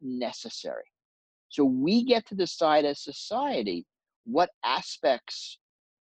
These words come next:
can be translated into commerce and what can't. Right? For example,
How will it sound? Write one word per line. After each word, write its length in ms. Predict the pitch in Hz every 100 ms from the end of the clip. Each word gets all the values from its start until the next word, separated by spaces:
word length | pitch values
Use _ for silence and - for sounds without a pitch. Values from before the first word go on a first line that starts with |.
| _ _ _ - -
can 320 | 185 202 208
be 220 | 170 156 139
translated 720 | - 156 147 139 139 123 120
into 180 | 107
commerce 600 | - - 127 101 98 - _ _ -
and 120 | 113
what 100 | 107 -
can't. 120 | - - _ _ _ _ -
Right? 160 | 120
For 60 | 147
example, 440 | 127 156 156 160